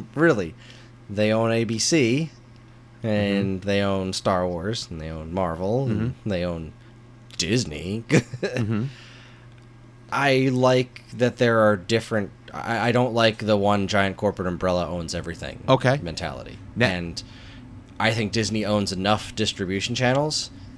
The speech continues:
Speaker 1: and I like the fact that Netflix is its own thing.
Speaker 2: Okay, within this article, which I was unaware of, they posted great, uh, Q three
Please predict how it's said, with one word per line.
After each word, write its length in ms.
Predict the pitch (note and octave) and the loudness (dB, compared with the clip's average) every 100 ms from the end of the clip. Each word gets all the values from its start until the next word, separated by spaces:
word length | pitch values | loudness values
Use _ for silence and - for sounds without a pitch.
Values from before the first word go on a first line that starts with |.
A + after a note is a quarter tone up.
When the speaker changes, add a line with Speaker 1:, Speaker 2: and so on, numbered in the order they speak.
| - | -8
Speaker 1:
and 180 | F#2 F2+ | -6 -2
I 120 | F#2 | -2
like 360 | F#2 F#2 G2 - | 0 0 0 -2
the 60 | G2+ | -4
fact 320 | G2+ F2+ - | 0 -2 -2
that 140 | F#2+ | -8
Netflix 600 | F#2 F2+ - F2+ E2 - E2 | -6 -10 -6 -8 -6 -8 -8
is 120 | E2+ | -8
its 160 | F2 F2+ | -6 -6
own 180 | D#2+ | -8
thing. 240 | D2+ B1 A1+ - - | -10 -12 -12 -18 -8
Speaker 2:
Okay, 240 | G#2 A#2+ G#2+ | -4 -2 0
within 320 | G#2+ B2 C3 | 0 0 -2
this 160 | C#3 | 0
article, 420 | B2+ C#3+ C3 A2 - | 2 2 2 0 0
which 300 | - G#2 G2 - | -2 -2 0 2
I 300 | G#2+ G#2+ G#2 | 4 4 0
was 380 | G#2 - - - | -2 -2 -6 -2
unaware 500 | A2+ G#2+ F#2+ G2 F#2 | 0 2 4 4 4
of, 300 | F2 E2+ - - - - - - | 0 -2 -8 -18 -20 -20 -18 2
they 220 | B2 C3 | 4 6
posted 600 | - D#3 D#3 - B2+ A#2 - - | 4 2 2 0 -2 -2 -8 -16
great, 300 | - B2+ C3 - - - - - - - - | 0 2 2 -2 -16 -20 -20 -20 -20 -14 -2
uh, 180 | A2 G#2 | 0 0
Q 220 | - A#2 | 0 0
three 540 | - G#2+ A2+ G#2+ G2 | -2 -2 0 0 -2